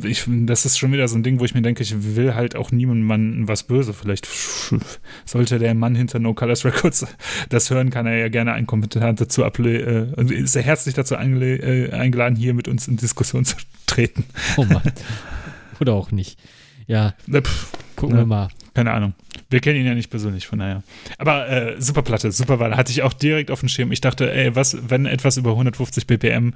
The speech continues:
Speaker 1: von mir drauf sein muss, dann ist es Morbid Saint und dann ist es Dark Angel. Ich hätte aber wahrscheinlich das, äh, den Opener von dem Album genommen. Ich hätte wahrscheinlich Lock Up Your Children genommen.
Speaker 2: Ja, auch mega.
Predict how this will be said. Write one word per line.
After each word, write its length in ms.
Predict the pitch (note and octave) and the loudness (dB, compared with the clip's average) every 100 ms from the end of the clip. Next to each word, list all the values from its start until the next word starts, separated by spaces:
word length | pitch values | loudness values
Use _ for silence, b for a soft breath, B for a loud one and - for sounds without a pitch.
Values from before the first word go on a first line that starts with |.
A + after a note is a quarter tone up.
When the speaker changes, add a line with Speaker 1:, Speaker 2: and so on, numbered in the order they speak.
| B B B | B B B
Speaker 1:
von 180 | - A#2+ | -2 2
mir 140 | A#2 | 2
drauf 240 | A2 A2+ | 2 -2
sein 160 | - A2+ | 0 -2
muss, 180 | G#2+ G#2+ | 0 0
dann 140 | A2 | 0
ist 160 | A2+ G#2 | 0 0
es 100 | G#2+ | 0
Morbid 280 | A2+ A2+ - | 2 2 0
Saint 340 | A2+ A2+ - B B B B B - | 2 0 -2 B B B B B -4
und 440 | A2+ G#2+ G#2 - | 0 2 0 0
dann 100 | A2 | 0
ist 140 | G#2+ G#2 | 2 0
es 100 | - | 0
Dark 200 | G#2+ - | 0 2
Angel. 280 | A2 G#2 A2 | 0 0 0
Ich 160 | C3+ C#3+ | 0 2
hätte 240 | - C3+ | 2 2
aber 160 | B2 B2 | 2 0
wahrscheinlich 340 | - B2+ B2 | 2 0 0
das, 260 | B2 - A#2+ | 0 0 0
äh, 380 | A#2 A#2 A#2 | 0 0 0
den 220 | G#2 A#2 A#2 | 2 2 2
Opener 280 | B2 A2+ | 2 2
von 140 | G#2+ A2+ | 2 0
dem 120 | G#2 | 0
Album 280 | A2 G#2+ G#2 | 2 2 2
genommen. 220 | G#2+ G#2+ G#2+ | 2 2 0
Ich 100 | - | 0
hätte 120 | A2 | 0
wahrscheinlich 360 | A2 A#2 A2+ - | 2 2 0 0
Lock 160 | A#2+ | 0
Up 140 | G#2+ - | 0 -2
Your 80 | G#2 | -2
Children 400 | - A2 G#2 G#2+ - - | 2 2 0 -2 -10 -4
genommen. 380 | A#2+ G#2+ G#2+ G#2+ - B B B B B B | 0 2 2 -2 -8 B B B B B B
Speaker 2:
Ja, 160 | A2+ A#2 | 0 2
auch 180 | A#2 A2 | 2 2
mega. 440 | A2 G#2 F#2+ | 2 2 0